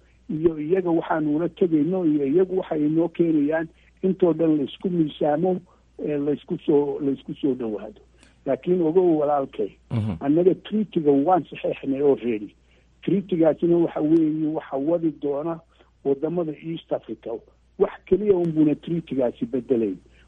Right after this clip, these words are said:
Speaker 1: Wuxuuna bedeli karin dastuurkeenna.
Speaker 2: Waa tahay, waa gartay. Eh, mar haddaad dastuurka soo hadal qaadday, dad badan ayaa waxay leeyihiin qodobkan la xiriira, eh, siyaasadda oo laga midoobo kale,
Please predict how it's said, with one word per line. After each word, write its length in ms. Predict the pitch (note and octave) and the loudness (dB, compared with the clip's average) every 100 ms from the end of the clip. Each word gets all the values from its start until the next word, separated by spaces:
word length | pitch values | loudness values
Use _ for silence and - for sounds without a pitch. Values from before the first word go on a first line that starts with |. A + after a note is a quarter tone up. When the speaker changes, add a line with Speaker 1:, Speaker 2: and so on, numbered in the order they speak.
| _ | _
Speaker 1:
Wuxuuna 280 | G#2+ D3 D3+ C#3 | -2 2 2 0
bedeli 340 | C3+ F#3+ F#3+ | -2 -2 -2
karin 400 | F3 F3+ G3+ F#3+ - _ _ _ _ - | -4 -4 -2 -4 -10 _ _ _ _ -6
dastuurkeenna. 720 | F3 - D#3 - - A2 G2+ - _ _ _ _ - | -6 0 2 2 -2 -8 -8 -14 _ _ _ _ -4
Speaker 2:
Waa 140 | C#3 B2 | 0 0
tahay, 220 | A#2+ A#2 | 0 0
waa 180 | D3 D3 | 0 0
gartay. 400 | B2+ A#2 C3+ B2+ | -2 -2 -2 -2
Eh, 220 | - B2 A2 | -2 -6 -4
mar 180 | D#3 | -2
haddaad 240 | D#3 D3 C3 | 0 0 -2
dastuurka 340 | B2 E3+ D#3 | -4 -6 -6
soo 120 | B2 C3 | -4 0
hadal 180 | C#3+ | 0
qaadday, 260 | B2+ B2+ B2 | 0 -2 -2
dad 140 | C#3 C3+ | -6 0
badan 220 | C3+ C#3 | 2 4
ayaa 240 | - B2 A#2+ | 4 4 4
waxay 240 | B2 A#2+ | 2 0
leeyihiin 460 | A#2+ B2 A#2 B2 A#2+ | 0 2 2 0 -2
qodobkan 460 | - A#2+ - A#2+ A#2+ | 0 -2 -2 -2 -2
la 60 | |
xiriira, 360 | - A#2 A#2 A2+ - - - | -2 -2 0 -2 -6 -20 -8
eh, 160 | - A2 | -2 0
siyaasadda 560 | - B2 A#2 - C3+ A#2 | 0 2 2 0 0 2
oo 120 | A#2 | 2
laga 180 | A2+ C3+ | 2 2
midoobo 380 | B2+ A#2+ A#2+ A2+ | 2 4 2 0
kale, 300 | A#2+ B2+ | 0 -2